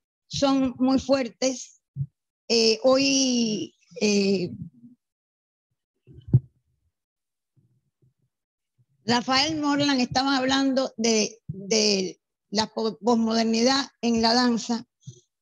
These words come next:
cosa que, que admiro y, y mencionó personas que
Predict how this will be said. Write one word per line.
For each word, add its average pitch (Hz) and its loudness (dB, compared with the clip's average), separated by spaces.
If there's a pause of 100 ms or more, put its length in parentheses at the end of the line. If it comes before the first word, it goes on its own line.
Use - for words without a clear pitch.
(140)
cosa 247 -2
que, 220 0
que 220 0
admiro 254 2
y, 202 2
y 214 -4
mencionó 220 0
personas 254 0
que 208 -2